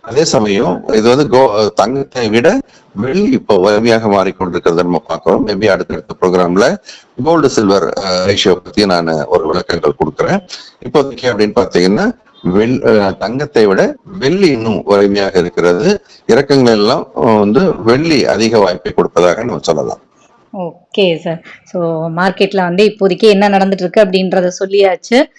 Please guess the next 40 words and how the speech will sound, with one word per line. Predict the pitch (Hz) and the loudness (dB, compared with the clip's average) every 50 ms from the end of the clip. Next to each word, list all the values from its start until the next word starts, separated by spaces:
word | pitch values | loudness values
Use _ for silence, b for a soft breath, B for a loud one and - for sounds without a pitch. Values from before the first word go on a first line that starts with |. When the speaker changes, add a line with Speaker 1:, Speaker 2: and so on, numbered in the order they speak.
| b b b | b b b
Speaker 2:
சார், | _ - 285 | _ 4 4
நம்மளோட | 277 269 254 247 247 240 | 4 6 6 6 6 6
அடுத்த | 240 240 233 220 233 269 269 311 | 6 4 4 4 2 2 0 -2
எம் | 285 240 233 226 254 | -2 0 0 0 0
எஸ் | 277 269 269 | 0 0 0
எம் | 302 277 269 254 | -2 -2 -2 -2
கிளாஸுக்கு | - 247 226 226 - 247 220 - 285 269 | -2 -2 -2 0 -2 -4 -2 0 0 0
நிறைய | 254 220 208 233 254 254 254 247 | 0 0 2 2 2 2 2 2
கால்ஸ் | 226 233 240 - | 0 0 0 -2
வந்துட்டு | - 208 214 233 247 254 240 | -4 -4 -4 -2 -2 -2 0
தான் | 233 233 233 | 0 0 0
சார் | 220 226 220 208 | 0 -2 -4 -4
இருக்கு. | 208 214 202 _ 226 262 294 294 _ _ _ _ _ _ - | -4 -8 -4 _ 0 0 0 -2 _ _ _ _ _ _ -6
அஹ், | 190 190 190 190 | -4 -4 -2 0
நிறைய | 196 202 220 262 262 | 2 4 4 4 4
பேர் | 262 285 285 277 | 6 4 4 4
வந்து | 262 240 247 262 | 2 2 2 2
ரொம்ப | 254 233 247 277 | 2 2 2 2
ஆர்வமா | 262 233 247 262 269 254 247 247 240 | 2 4 4 2 2 0 0 0 0
தான் | 247 262 | 0 0
இருக்காங்க. | 254 220 - - 226 226 226 208 202 | 0 -2 -2 -4 -4 -4 -4 -6 -6
ஏன்னா | - 202 233 247 269 247 | -4 -2 -2 0 2 0
இப்ப | 240 240 233 233 240 | 0 -2 -4 -4 -6
இருக்க | 233 226 302 | -4 -4 -4
மார்க்கெட் | 294 285 247 247 269 262 - 269 | -2 0 0 0 -2 -2 -8 -18
சிச்சுவேஷனை | - 262 - - 269 254 247 254 262 262 247 | -20 -20 -10 -6 -6 -6 -4 -6 -8 -6 -4
ஹேண்டில் | 240 247 247 262 240 | -4 -4 -4 -6 -6
பண்றதுன்ற | 262 247 233 240 240 226 247 254 247 240 | -8 -8 -6 -6 -4 -4 -4 -4 -4 -6
ரொம்ப | 240 233 220 226 247 277 | -8 -8 -2 0 0 0
கஷ்டமா | 262 233 208 - - 233 226 240 240 | 2 0 -4 -4 -4 -2 0 2 4
தான் | 233 254 254 | 4 6 6
இருக்கு. | 240 220 196 - - 214 - B B B B B B _ | 4 4 2 0 -2 -4 -4 B B B B B B _
நான் | - 220 | -2 0
எனக்கு | 233 233 233 - 240 | 2 2 2 2 2
எல்லாம் | 220 233 262 294 330 320 | 2 4 4 4 4 4
தெரியும் | 320 294 277 285 320 320 294 | 4 2 2 4 4 2 2
அப்படின்னு | 247 240 285 311 302 277 | 2 0 0 0 0 0
நினைச்சு | 262 254 - | 0 -2 -4
நம்ம | 285 277 262 254 240 | -4 -2 -2 -2 -4
போவோம், | 202 - 254 254 254 269 269 254 247 277 339 339 - | -2 0 2 4 4 4 4 2 2 2 0 0 -4